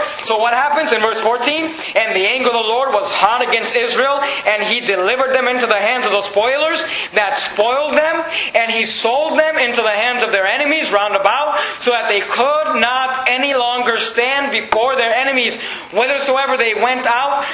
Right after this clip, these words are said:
the hand of the Lord was against them." It wasn't with them, it was against them for evil,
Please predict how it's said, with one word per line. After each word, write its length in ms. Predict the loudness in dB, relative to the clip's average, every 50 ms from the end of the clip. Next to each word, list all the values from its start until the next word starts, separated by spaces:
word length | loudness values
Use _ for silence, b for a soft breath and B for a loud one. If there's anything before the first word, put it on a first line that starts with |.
| B B -2
the 180 | -2 0 0 0
hand 560 | -2 0 0 0 0 0 0 0 0 0 0
of 240 | 0 0 0 0 0
the 60 | 0
Lord 560 | 0 0 0 2 2 2 2 0 0 0 0
was 180 | 0 0 2 0
against 840 | 0 -2 -4 -6 -12 -12 -6 -2 -2 0 0 0 -2 -2 -2 -2 0
them." 200 | 0 0 0 0 0
It 160 | 0 0 0
wasn't 560 | 0 0 0 0 -2 -2 -2 -4 -8 -4 -2
with 320 | -2 0 0 -2 -2 0
them, 240 | 0 2 2 0 -2 -4 B B B B
it 140 | -2 0 2
was 180 | 2 0 2 0
against 600 | 0 0 -2 -2 0 0 0 0 0 -2 -2 0
them 260 | 0 2 2 0 0 -4 B B B B
for 260 | B 0 2 2 2
evil, 640 | 0 0 0 0 0 0 2 2 2 2 0 0